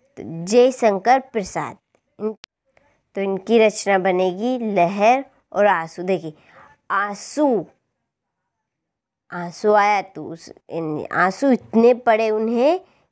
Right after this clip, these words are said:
कि वह लहर में बद-, परिवर्तित हो गए। इस प्रकार से इसे ट्रिक के माध्यम से याद रखिएगा कि जयशंकर प्रसाद, उन्हें इतने आंसू आए, वे इतने रोए कि इन आंसू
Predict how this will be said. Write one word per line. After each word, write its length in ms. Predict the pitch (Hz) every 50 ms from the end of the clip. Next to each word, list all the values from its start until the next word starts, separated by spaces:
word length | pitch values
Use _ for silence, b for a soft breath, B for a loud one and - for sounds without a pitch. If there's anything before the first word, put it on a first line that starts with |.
| _ -
कि 140 | 269 285 269
वह 360 | 254 247 240 240 262 294 311
लहर 520 | 285 247 226 220 220 226 240 285 285 269
में 220 | 269 285 262 240 202
बद-, 240 | 214 190 - _ _ _ _ _ _ _ _ _
परिवर्तित 640 | - 233 214 214 202 196 185 170 - 180 175 - -
हो 100 | 170 160
गए। 200 | 160 165 156 - _ _ _ _ _ 185
इस 80 | -
प्रकार 380 | - _ - 175 170 180 175 175
से 180 | 170 - - 180
इसे 300 | 175 - 226 233 254 240 B B B B B B B -
ट्रिक 200 | 185 190 190 -
के 100 | - 180
माध्यम 420 | 175 175 160 147 - 170 170 170
से 180 | 165 - 180 170
याद 260 | 170 156 120 - -
रखिएगा 420 | 180 185 180 - 233 220 226 247 247 247 b b b b b _ -
कि 240 | 180 180 165 156 160
जयशंकर 640 | 160 208 233 240 247 240 226 208 190 180 - 202
प्रसाद, 520 | 196 - - 226 220 - 247 214 185 160 - _ b b b b b b b b b
उन्हें 300 | - 208 214 214 208 196 - -
इतने 460 | - _ _ _ - 170 170 165 165 170
आंसू 440 | 160 156 165 175 165 - - 202
आए, 260 | 202 196 196 202 214 214
वे 160 | 202 202 190
इतने 460 | 180 - _ - 170 175 196 226 247
रोए 440 | 247 262 254 254 254 254 254 254 254 254 _ _ _ _ _ _ _
कि 380 | - 208 202 202 196 190 180 175 190 _ _ -
इन 240 | 101 143 180 180 175
आंसू 600 | 147 117 - 175 185 185 - - 247 269 285 285